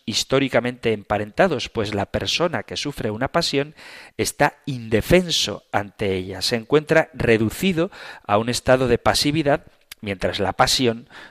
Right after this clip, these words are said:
domina su comportamiento y nubla, por tanto, su entendimiento y su razón. Muchos filósofos se interesaron en el concepto de pasión desde los tiempos antiguos.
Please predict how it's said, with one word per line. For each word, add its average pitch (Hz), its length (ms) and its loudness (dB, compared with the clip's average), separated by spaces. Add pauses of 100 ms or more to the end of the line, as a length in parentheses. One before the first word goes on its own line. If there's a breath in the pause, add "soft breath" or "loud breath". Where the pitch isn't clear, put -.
domina 104 400 -2
su - 140 -6
comportamiento 123 840 -2 (280)
y 170 100 -2
nubla, 151 480 0
por 135 160 -2
tanto, 110 420 -6 (260 loud breath)
su - 360 -4
entendimiento 101 880 -8 (140)
y 101 100 -4
su 95 200 -6
razón. - 360 -10 (640 loud breath)
Muchos - 260 0
filósofos 101 680 0
se 98 100 -6
interesaron 110 760 0 (100)
en 101 100 -4
el 95 140 -2
concepto - 520 -6
de 104 140 0
pasión 123 560 0 (260 loud breath)
desde 110 300 -2
los 104 180 0
tiempos 107 360 -6
antiguos. 101 640 -8